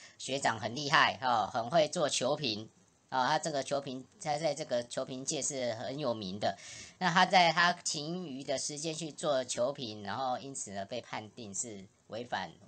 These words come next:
公务人员兼职的规定，哈。那当然这个就引起了许多的争议，哈。那所以就是说，呃，你说兼-，所以兼职的部分跟我们警察人员也是有关啊，不过我，我们今天的影片呢，只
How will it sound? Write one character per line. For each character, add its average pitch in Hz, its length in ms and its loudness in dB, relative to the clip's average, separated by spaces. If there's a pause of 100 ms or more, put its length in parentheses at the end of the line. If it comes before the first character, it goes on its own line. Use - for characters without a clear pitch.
公 127 160 -2
务 120 60 -2
人 104 100 -4
员 98 120 -4
兼 123 240 -4
职 117 160 -2
的 90 120 -8
规 117 240 -4
定， 117 280 -8
哈。 104 200 -4 (260)
那 175 140 6
当 196 100 10
然 180 100 8
这 208 80 0
个 180 80 -2
就 196 120 0
引 160 160 -6
起 131 160 -2
了 117 100 -4
许 113 160 -10
多 143 160 0
的 127 80 -4
争 131 260 -4
议， 123 240 -10
哈。 98 160 -4 (440)
那 240 280 8
所 226 280 2
以 262 140 2
就 233 180 -4
是 233 60 -4
说， 220 340 6 (200)
呃， 151 520 6 (140)
你 165 140 -6
说 254 160 0
兼-， 269 340 -2
所 254 160 -2
以 233 80 2
兼 254 260 0
职 180 120 -6
的 160 80 4
部 208 160 -10
分 185 200 2
跟 202 120 4
我 170 40 2
们 139 120 -4
警 120 180 -10
察 131 140 -2
人 139 120 -2
员 131 120 -6
也 117 80 -4
是 202 140 -2
有 113 160 -2
关 135 340 0
啊， 110 340 -2
不 151 80 -12
过 214 140 0
我， 107 360 -2 (200)
我 127 100 -12
们 131 260 -8
今 180 240 -6
天 170 200 -2
的 151 40 -4
影 101 200 -12
片 135 240 -6
呢， 107 200 -4
只 98 280 -8